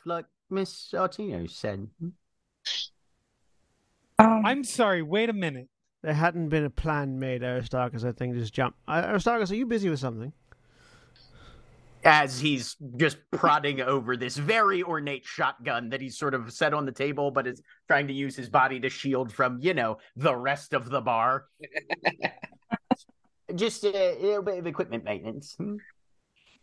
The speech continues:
Speaker 4: It seems like you're only half paying attention to the conversation.
Speaker 1: I'm paying as much attention as I always do, generally, I think. I haven't quantified my, uh, attention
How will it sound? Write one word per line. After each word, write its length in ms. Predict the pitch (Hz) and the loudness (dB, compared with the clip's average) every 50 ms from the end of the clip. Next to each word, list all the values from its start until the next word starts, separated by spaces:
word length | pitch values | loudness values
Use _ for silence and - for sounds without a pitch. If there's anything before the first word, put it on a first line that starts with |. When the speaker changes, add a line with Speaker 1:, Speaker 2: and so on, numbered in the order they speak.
| _ _ _ _ _ - | _ _ _ _ _ -4
Speaker 4:
It 60 | - | 2
seems 180 | - 170 160 160 | 4 6 6 6
like 100 | 165 139 | 6 4
you're 100 | 147 147 | 2 0
only 140 | 147 135 | 2 2
half 200 | 135 147 143 - - | 0 0 0 0 -2
paying 140 | 143 135 131 | -4 -4 -4
attention 240 | 123 131 113 110 113 | -4 -6 -6 -6 -8
to 60 | 117 | -8
the 40 | 110 | -8
conversation. 500 | 123 120 120 - 131 123 113 - 143 - _ _ _ _ _ _ _ _ _ _ _ _ _ - - - - - - - - - - | -8 -8 -8 -6 -6 -6 -6 -8 -12 -16 _ _ _ _ _ _ _ _ _ _ _ _ _ -20 -20 -20 -20 -20 -20 -20 -20 2 6
Speaker 1:
I'm 140 | - 240 269 | 6 6 8
paying 240 | - 294 330 339 269 | 6 4 2 2 -2
as 100 | 240 - | -6 -6
much 260 | 254 247 247 247 - | -6 -6 -6 -6 -10
attention 480 | 247 233 214 214 220 220 214 - 220 208 | -10 -4 -2 0 0 0 -2 -2 0 0
as 120 | 202 196 | 2 2
I 100 | 190 170 165 | 2 2 2
always 340 | 175 208 240 208 175 - | 2 0 -2 -6 -8 -10
do, 280 | - - 71 101 156 175 - _ - | -10 -10 -8 -8 -10 -12 -14 _ -6
generally, 420 | - 95 85 76 85 110 151 165 - _ | -4 -4 -2 -4 -4 -6 -8 -8 -10 _
I 60 | - | -8
think. 460 | - - - 143 - - 82 - - _ _ _ _ _ _ - - - - | -2 2 2 2 2 0 -4 -8 -14 _ _ _ _ _ _ -20 -2 2 4
I 80 | 147 | 6
haven't 220 | 175 233 269 247 226 | 6 6 2 -2 -2
quantified 480 | - 240 240 - 208 - - 214 214 | -2 -2 0 -2 0 2 2 2 2
my, 240 | 202 202 202 202 196 196 | 2 2 2 2 2 2
uh, 240 | 190 190 185 170 - | 2 2 2 2 0
attention 720 | 175 180 - 214 208 196 - - 135 123 110 101 104 | -2 -4 -4 -6 -10 -8 -6 -4 -4 -2 -2 -2 -4